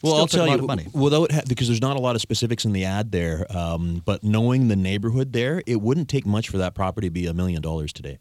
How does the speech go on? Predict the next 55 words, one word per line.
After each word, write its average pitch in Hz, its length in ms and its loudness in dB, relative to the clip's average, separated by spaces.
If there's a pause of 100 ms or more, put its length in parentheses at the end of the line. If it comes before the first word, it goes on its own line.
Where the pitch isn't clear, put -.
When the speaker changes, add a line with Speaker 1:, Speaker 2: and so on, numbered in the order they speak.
(100)
Speaker 2:
Mm-hmm. 92 460 -4
I 85 80 -10
can 85 100 -12
imagine. 80 360 -12 (160)
Speaker 1:
Yeah, 82 420 -2 (180)
yeah. 87 220 -2 (100)
Interesting. 151 600 -2
So, 185 220 2 (240)
you 226 100 2
know, 240 260 4
a 196 320 0
comment 247 320 -2
that 190 60 -8
you 214 100 2
made 220 260 2
at 156 100 -2
the 147 80 -2
start 202 260 0
here 143 160 2
was 113 140 0
the 113 60 -4
fact 123 280 0
that 123 100 0
it 104 40 0
was 110 120 2
a 110 60 2
boom 139 200 2
time 110 320 0
in 104 100 2
nineteen 117 400 0
twelve. 110 360 0 (280)
Uh, 131 100 2
we 175 360 4
as 139 220 2
real 147 140 0
estate 147 260 0
agents 110 260 0
see 233 140 0
this - 160 -2
because 117 320 -2
quite 175 420 -4
often 120 580 -2 (260)
when 113 200 2
we're 110 120 2
down 117 240 0
at - 60 -6
City 123 220 0
Hall 123 260 0
pulling 120 320 0
up, 101 280 -6
um, 92 540 -2 (140)
permits 151 380 -2
and 101 80 0
information 101 560 -2
for 90 520 -2